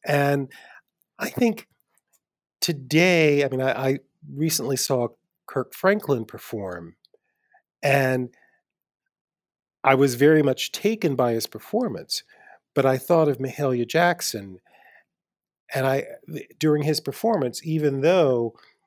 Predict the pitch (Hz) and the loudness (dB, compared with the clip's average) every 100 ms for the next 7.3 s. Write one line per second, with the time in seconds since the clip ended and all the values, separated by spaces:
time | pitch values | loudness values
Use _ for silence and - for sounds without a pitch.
0 | _ - 143 135 - 147 139 131 127 120 | _ -8 -4 -2 -2 -2 -2 -2 0 -2
1 | 113 - 151 151 101 90 - - _ _ | -4 -4 -2 -2 -4 -6 -6 -8 _ _
2 | - - - 139 135 - - 143 139 - | -20 -18 -6 -4 -4 -6 -8 -2 -2 0
3 | 175 165 165 - _ _ _ _ _ _ | 4 4 4 -4 _ _ _ _ _ _
4 | _ _ _ - - 160 151 127 143 139 | _ _ _ -16 -6 0 2 2 2 4
5 | 151 151 131 - - 139 131 143 - - | 6 4 2 -4 -4 -2 0 -4 -4 -4
6 | 143 131 123 - 120 107 - 139 139 95 | 0 2 0 -4 -8 -6 0 2 0 -2
7 | - - - | 0 2 2